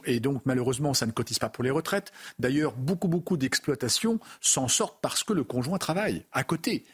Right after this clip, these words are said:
hein, avec un emploi salarié. Euh, il y a aussi le problème des suicides parce qu'en fait, ils sont surendettés, parce qu'il ne faut pas oublier que, là, je le rappelle, la, la, l'entreprise, euh,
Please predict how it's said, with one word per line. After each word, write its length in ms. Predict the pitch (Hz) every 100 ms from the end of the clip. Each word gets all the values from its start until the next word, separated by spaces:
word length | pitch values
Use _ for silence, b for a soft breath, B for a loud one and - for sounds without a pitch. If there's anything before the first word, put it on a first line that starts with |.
| B
hein, 80 | 135
avec 240 | 123 131
un 240 | 131 127 127
emploi 240 | - 214
salarié. 460 | - 170 143 110 - B B B -
Euh, 280 | 120 113 104 B B B
il 160 | 185 180
y 80 |
a 80 | 185
aussi 480 | 165 - - 180 151
le 100 | 131
problème 220 | 135 127
des 80 | 120
suicides 480 | - 180 - 240 -
parce 180 | 131 -
qu'en 140 | 151
fait, 240 | 127 147 139
ils 100 | -
sont 200 | - 110
surendettés, 840 | - - - 185 135 143 170 240 233
parce 160 | 160
qu'il 80 | 214
ne 60 | 180
faut 80 |
pas 100 | 226
oublier 300 | 226 160 170
que, 180 | 160 123 B B B
là, 240 | 120 113 120
je 140 | 117
le 120 | 113
rappelle, 480 | 120 160 220 226 214 B B B
la, 180 | 127 135 -
la, 300 | 135 131 -
l'entreprise, 920 | 135 147 208 - 190 - 180 139 120 - 123 160
euh, 160 | 135